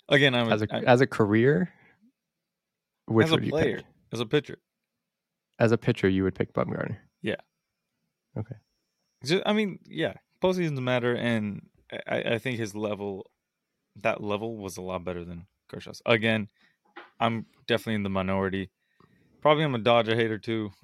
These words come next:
Speaker 1: Who knows? But, um, it's,
Speaker 2: Mm.
Speaker 1: I guess that's all. Okay, but, but so the number one name that came up, and I was like, yeah. So, uh, because I wanted to know what happened to him, and then you were like, "Oh, you're really out of it." It was,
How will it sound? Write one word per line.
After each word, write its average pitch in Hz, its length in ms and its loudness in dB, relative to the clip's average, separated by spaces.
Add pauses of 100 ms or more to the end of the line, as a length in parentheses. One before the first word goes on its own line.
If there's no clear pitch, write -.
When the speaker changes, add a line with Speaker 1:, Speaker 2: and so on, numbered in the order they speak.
(140)
Speaker 1:
Who 107 120 -6
knows? 90 300 -8 (220)
But, 104 200 0
um, 95 340 0 (100)
it's, 95 280 -10
Speaker 2:
Mm. - 100 -10
Speaker 1:
I 92 80 -8
guess 80 120 -14
that's - 200 -16
all. - 160 -12 (380)
Okay, 123 180 2 (300)
but, 139 100 -2
but 143 220 2 (400)
so 135 220 -4
the 127 100 0
number 143 240 0
one 151 180 0
name 113 260 2
that 101 120 0
came 110 240 0
up, 95 160 0 (120)
and 104 200 -2
I 104 100 0
was 98 100 -6
like, 92 220 -4 (580)
yeah. 170 180 4
So, - 360 -4
uh, 113 220 0 (200)
because 127 240 -2
I 123 40 2
wanted 135 240 -2
to 123 100 -6
know 113 140 -2
what 101 160 -4
happened 92 500 -8
to 92 100 -10
him, 92 220 -10
and 95 100 -6
then 95 120 -4
you 104 80 -4
were 107 60 -4
like, 98 140 -6
"Oh, 113 140 -4
you're 98 240 -8
really 98 380 0
out 104 140 -2
of 87 100 -8
it." 87 100 -8
It 117 120 -4
was, 110 140 -6